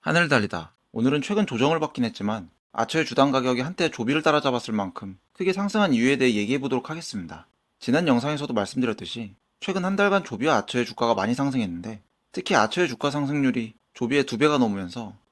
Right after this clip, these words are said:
주당 가격이 한때 조비와 비슷한 수준까지 올라왔는데요. 그동안 유에이엠 대장주로서 주목받았던 조비 입장으로선 기분 좋은 상승에도 마냥 웃을 수만은 없었습니다. 조비 투자자들 사이에선 이러다 대장 타이틀을 뺏기는 것이 아니냐라는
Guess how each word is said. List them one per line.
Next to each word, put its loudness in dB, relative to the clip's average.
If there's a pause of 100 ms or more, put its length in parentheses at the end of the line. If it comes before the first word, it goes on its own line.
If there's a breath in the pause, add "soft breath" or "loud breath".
주당 0
가격이 0
한때 -4
조비와 0
비슷한 -6
수준까지 -6
올라왔는데요. -6 (360)
그동안 0
유에이엠 2
대장주로서 0
주목받았던 -2
조비 -2
입장으로선 -8 (240)
기분 -2
좋은 -2
상승에도 -4
마냥 2
웃을 -4
수만은 -2
없었습니다. -10 (420)
조비 -2
투자자들 0
사이에선 -6 (260)
이러다 2
대장 -2
타이틀을 -4
뺏기는 -2
것이 -2
아니냐라는 0